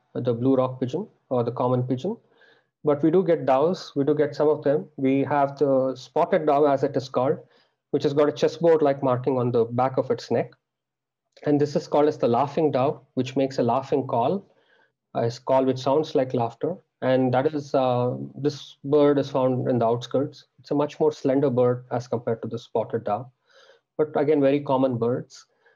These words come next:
Bulbuls, we get them again in our balcony. This is the red whiskered bulbul. It has a small tuft of feathers coming out like a whisker. Uh, it's, that's why it's called as the red whiskered bulbul. Both of them have a red vent.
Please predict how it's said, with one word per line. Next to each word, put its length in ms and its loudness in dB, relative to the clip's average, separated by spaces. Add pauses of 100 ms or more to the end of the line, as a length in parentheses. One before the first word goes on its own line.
(240)
Bulbuls, 580 2
we 100 4
get 220 0
them 140 2
again 280 2
in 120 2
our 260 2
balcony. 540 -2 (120)
This 220 -4
is 140 -4
the 160 2
red 240 2
whiskered 480 0
bulbul. 320 0
It 100 -4
has 140 0
a 60 -4
small 360 0
tuft 300 -6
of 100 -2
feathers 340 0
coming 300 2
out 160 0
like 140 -2
a 60 0
whisker. 360 -2 (640)
Uh, 420 0
it's, 300 -4
that's 160 -2
why 100 2
it's 120 -6
called 180 -2
as 120 -4
the 100 0
red 180 2
whiskered 460 0
bulbul. 320 -2 (220)
Both 340 0
of 80 2
them 220 0
have 140 2
a 80 4
red 280 0
vent. 320 0